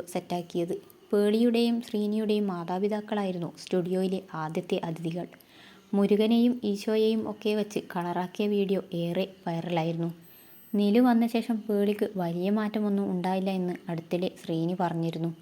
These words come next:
തന്റെ അമ്മ കഴിഞ്ഞാൽ ഏറ്റവും നല്ല അമ്മ പേളിയാണെന്നും അഭിമുഖത്തിൽ ശ്രീനി പറഞ്ഞു. അമ്മയായ ശേഷം എന്താണ് മാറ്റം എന്ന് ചോദിച്ചാൽ ശരീരം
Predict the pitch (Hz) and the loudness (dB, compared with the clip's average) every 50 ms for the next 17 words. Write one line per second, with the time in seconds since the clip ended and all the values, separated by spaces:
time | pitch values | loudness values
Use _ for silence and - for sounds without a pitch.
0 | - - - - - - - _ _ _ - 202 196 196 202 233 240 233 220 214 | -16 -20 -20 -20 -20 -20 -20 _ _ _ -4 -2 0 2 2 2 2 2 0 0
1 | 226 220 - - - - - - 214 220 214 208 208 208 185 - - - 170 165 | -2 -2 -4 -6 -12 -20 -4 -2 0 2 2 2 2 0 -2 -2 -4 -4 -2 -2
2 | 170 170 - 202 208 214 214 208 202 208 208 - 196 190 185 190 190 185 - - | -2 -2 -2 -2 0 0 0 0 0 -2 -2 -2 -2 -2 -2 -2 -4 -4 -4 -2
3 | 175 170 170 175 190 202 196 190 185 185 180 170 - - - 175 165 - 175 180 | -2 0 0 0 0 0 0 0 0 -2 -2 -4 -6 -6 -6 -6 -4 -2 -2 -2
4 | 185 185 196 185 190 - 170 - - - - 185 170 170 170 180 180 185 170 165 | -2 -2 -2 -4 -2 -6 -6 -8 -8 -8 -6 -4 -2 -2 -2 0 0 0 0 0
5 | 165 165 170 170 170 - - - - - - - - - - - _ - 196 196 | 0 -2 -2 -4 -6 -10 -18 -20 -20 -20 -20 -20 -20 -20 -20 -18 _ -4 -2 0
6 | 196 202 214 226 233 233 226 240 233 226 247 233 233 - 233 - - 180 180 170 | 2 2 2 4 2 2 2 2 2 2 0 -2 0 -2 -4 -4 -4 -4 -4 -2
7 | 175 180 190 208 220 226 226 214 202 208 214 208 208 202 202 202 202 - 202 190 | -2 -2 0 0 0 0 0 0 -2 -2 -2 0 0 0 0 -2 -2 -2 -2 -2
8 | 190 185 - 185 170 - - - - 175 175 170 165 175 185 208 214 | -4 -4 -4 -6 -8 -8 -12 -8 -6 -4 -4 -2 -2 -2 0 -2 -2